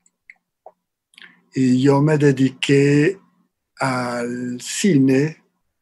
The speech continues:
este, yendo a la escuela, al cuec, en el año sesenta y seis.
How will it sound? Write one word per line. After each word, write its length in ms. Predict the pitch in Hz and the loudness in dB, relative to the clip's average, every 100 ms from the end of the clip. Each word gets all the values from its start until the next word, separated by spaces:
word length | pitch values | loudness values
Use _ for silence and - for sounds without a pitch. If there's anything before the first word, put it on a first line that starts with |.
| _ _ _ _ _ _ _ _ _ | _ _ _ _ _ _ _ _ _
este, 960 | - 131 123 117 - - - 117 120 120 | -6 -2 -2 -4 -10 -14 -4 -2 0 0
yendo 540 | 123 147 135 135 127 | 2 4 4 4 2
a 160 | 120 120 | 2 -2
la 180 | 120 120 | -4 -6
escuela, 1000 | 113 - - 135 131 127 127 120 113 113 | -8 -8 0 4 4 2 -2 -4 -6 -6
al 180 | 113 - | -8 -8
cuec, 640 | - 180 170 156 - - | 6 8 8 2 -8 -8
en 180 | 127 123 | -2 -2
el 160 | 123 127 | -2 -2
año 220 | 131 135 | 0 0
sesenta 600 | - 127 - 127 117 123 | 0 -2 2 2 2 -2
y 100 | 131 | -2
seis. 640 | - 202 165 143 - - | 4 6 6 2 -4 -10